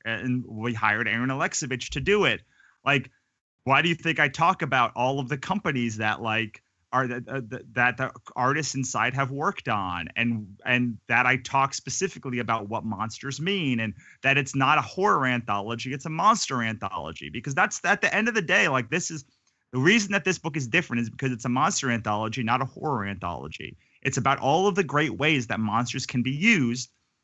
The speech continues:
in all throughout literature. Because I love monsters, I, I do like horror, but, uh, it's not my favorite genre. I just love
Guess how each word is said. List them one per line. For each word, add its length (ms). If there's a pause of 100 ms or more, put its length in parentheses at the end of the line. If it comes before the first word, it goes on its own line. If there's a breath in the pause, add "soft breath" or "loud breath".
(200)
in 100
all 240
throughout 360
literature. 460
Because 300
I 140
love 260
monsters, 680 (220)
I, 200
I 180 (180)
do 160
like 240
horror, 560 (480)
but, 280 (400)
uh, 240
it's 160
not 180
my 140
favorite 420
genre. 580 (180)
I 260
just 320
love 440